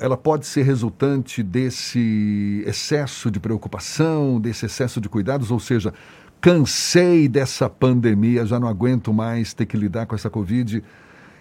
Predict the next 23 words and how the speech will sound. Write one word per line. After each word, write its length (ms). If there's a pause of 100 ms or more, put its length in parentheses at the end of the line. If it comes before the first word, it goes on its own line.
(120)
Isso 380 (760)
é, 120
é, 500
é, 40
é 20
um 120
fator 460
de 140
risco 480
pra 720
que 200
a 60
pessoa 680 (120)
fique 420
ali, 600
de 180
fato, 580
com 80
essa 160
sensação 540
de 100
fadiga 720
prolongada? 600